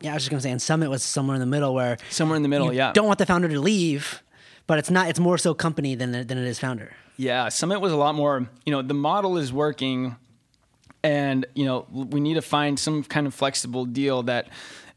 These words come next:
Speaker 2: uh, the founder is excited about, but that will also go towards it kinda, like, helping the company jump,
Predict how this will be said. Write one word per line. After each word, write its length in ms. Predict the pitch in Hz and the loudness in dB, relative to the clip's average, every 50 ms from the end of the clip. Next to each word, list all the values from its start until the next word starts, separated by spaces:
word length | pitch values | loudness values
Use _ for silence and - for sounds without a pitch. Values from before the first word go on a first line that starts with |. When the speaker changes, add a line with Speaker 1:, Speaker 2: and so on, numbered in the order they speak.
| _ _ | _ _
Speaker 2:
uh, 360 | 135 131 127 123 120 120 120 - - | 0 2 2 2 2 0 -2 -4 -4
the 140 | - 131 127 | -4 -4 -4
founder 360 | - - 156 165 175 175 170 | 0 0 2 2 2 0 0
is 140 | 160 143 131 | -2 -2 -2
excited 380 | 143 127 - 143 143 143 139 139 | -4 -2 0 0 2 2 0 0
about, 420 | 127 131 131 127 127 - - - | 0 0 0 0 -2 -4 -4 -6
but 160 | 123 139 117 | -6 -4 -2
that 160 | 131 127 127 | -2 -2 -2
will 80 | 123 123 | -2 -2
also 380 | 95 - 135 147 - - 143 131 | 0 0 0 0 0 -2 -4 -2
go 240 | 131 131 131 131 | -2 -2 -2 -2
towards 460 | 127 - - 131 135 127 123 123 - - | -4 -4 -4 -2 -2 -2 -2 -4 -8 -6
it 160 | - 139 135 - | -6 -6 -6 -4
kinda, 180 | - 139 135 | -4 -4 -2
like, 320 | 127 127 123 120 - _ - | -2 -4 -6 -8 -10 _ -6
helping 400 | - 139 151 147 - 147 143 131 | -2 -2 -2 0 0 -2 0 0
the 120 | 117 123 | -2 -4
company 640 | 120 - - - 156 151 139 - 143 139 135 131 127 127 | -6 -6 -2 0 0 0 0 0 -2 0 0 0 -2 -2
jump, 340 | - - - 143 139 139 | -2 -2 -2 -2 -2 -2